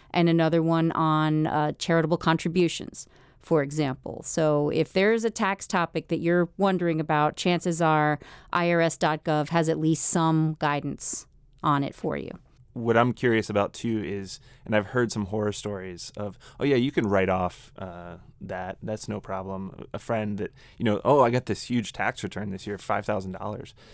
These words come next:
Speaker 2: And then it turns out that that was not the, the right course, or it was illegal for them to do that. Um,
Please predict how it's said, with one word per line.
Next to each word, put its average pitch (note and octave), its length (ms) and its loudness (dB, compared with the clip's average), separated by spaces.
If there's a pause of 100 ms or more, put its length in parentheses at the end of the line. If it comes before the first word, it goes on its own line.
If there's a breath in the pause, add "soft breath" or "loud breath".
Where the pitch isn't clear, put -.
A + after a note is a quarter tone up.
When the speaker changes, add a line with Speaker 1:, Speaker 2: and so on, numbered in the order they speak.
(340 loud breath)
Speaker 2:
And A2 180 0
then G#2+ 180 4
it - 120 -4
turns G#2 260 0
out F#2+ 240 2
that F#2 140 -8
that - 180 -8
was - 460 -12
not G#2 340 -6 (500)
the, A2+ 220 2 (100)
the A#2 180 2
right A#2+ 280 4
course, A2+ 400 2
or G2+ 100 2
it - 40 -4
was F#2+ 120 -6
illegal G#2 560 0
for - 160 -4
them G#2+ 200 4
to G2+ 80 -8
do G#2+ 160 -4
that. G#2 240 -4 (340 loud breath)
Um, G2+ 400 2